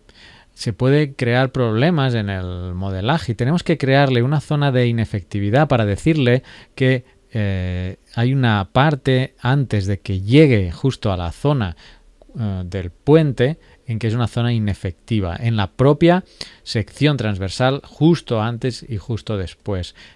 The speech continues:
Esto lo explica muy bien en el manual, en esta parte de aquí. Aquí vemos que nosotros hemos diseñado nuestro puente, pero tenemos una sección dos y una sección tres que son justo las secciones,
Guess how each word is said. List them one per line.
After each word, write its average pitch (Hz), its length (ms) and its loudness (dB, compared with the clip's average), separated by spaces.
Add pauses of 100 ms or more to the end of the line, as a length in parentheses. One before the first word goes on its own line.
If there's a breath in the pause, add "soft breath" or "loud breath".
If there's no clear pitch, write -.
Esto 127 220 -4
lo 117 100 0
explica 110 400 -4
muy 107 160 -2
bien 113 180 -2
en 90 160 -8
el 85 140 -8
manual, 117 580 -2 (280 loud breath)
en 101 100 -6
esta 110 360 -4 (360 loud breath)
parte 104 460 -4
de 95 160 -6
aquí. 92 340 -6 (320 loud breath)
Aquí 117 220 -4
vemos 117 320 0
que 110 120 -4
nosotros 120 440 -2
hemos 143 280 -2
diseñado 120 960 -2 (440 soft breath)
nuestro 107 420 -4
puente, 123 800 -2 (320 loud breath)
pero 139 380 2
tenemos 113 560 -2
una 117 200 -4
sección 120 640 -4
dos 131 480 4
y 117 60 -4
una 117 120 -2
sección 101 540 -6 (100)
tres 123 440 2 (320 loud breath)
que 104 120 -8
son 117 340 -4
justo 127 520 0
las 113 140 0
secciones, 120 640 -4